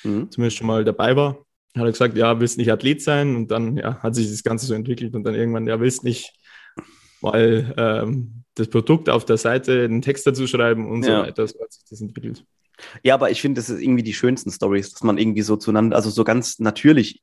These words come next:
Speaker 1: zueinander findet und sagt so, „Ey, das macht total Sinn. Also ich mach das, wir kennen uns, wir mögen uns, wir machen, wir mögen beide dasselbe. Lass uns doch irgendwie zusammen was machen.“ Also das ist, ähm, also ich liebe diese Geschichten auf jeden Fall. Und,
Speaker 2: Ja, ich
Speaker 1: ähm,
Speaker 2: bin echt dankbar dafür, <laughs> dass das Ganze so abgelaufen ist. Das war echt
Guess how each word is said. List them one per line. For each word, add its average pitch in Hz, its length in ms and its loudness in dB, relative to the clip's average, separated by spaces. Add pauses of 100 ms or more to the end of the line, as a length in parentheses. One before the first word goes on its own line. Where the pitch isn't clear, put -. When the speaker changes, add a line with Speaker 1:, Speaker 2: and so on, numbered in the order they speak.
(120)
Speaker 1:
zueinander 110 360 2
findet 120 320 0
und 117 120 -2
sagt 110 240 2
so, 107 120 -6
„Ey, 90 100 -2
das 113 100 -4
macht 110 140 -4
total 101 300 0
Sinn. 117 300 -2 (160)
Also 101 200 0
ich 104 140 -4
mach 123 140 2
das, 123 300 -4
wir 110 100 2
kennen 120 240 4
uns, 127 320 0
wir 107 80 0
mögen 117 260 2
uns, 123 260 -2
wir 110 60 0
machen, 110 220 0
wir 107 80 2
mögen 113 280 6
beide 117 220 4
dasselbe. 131 480 4 (300)
Lass 117 160 -2
uns 127 120 -2
doch 113 120 0
irgendwie 123 240 0
zusammen 170 260 4
was 156 120 -2
machen.“ 101 240 0
Also 104 160 0
das 110 140 -4
ist, - 140 -8
ähm, 113 340 4 (420)
also 123 160 2
ich 117 100 -2
liebe 131 220 2
diese 101 240 0
Geschichten - 400 -2
auf 95 120 -8
jeden 92 180 -2
Fall. 92 260 -2 (800)
Und, 113 180 6
Speaker 2:
Ja, 110 80 4
ich 110 160 6
Speaker 1:
ähm, 107 180 4
Speaker 2:
bin 107 80 -10
echt 117 240 -14
dankbar 113 300 2
dafür, 113 220 4
<laughs> - 0 -
dass 104 120 4 (180)
das 196 180 6
Ganze 180 420 4
so 131 160 2
abgelaufen 123 560 -2
ist. 127 200 -12
Das 123 140 -10
war 127 80 -6
echt 127 260 -10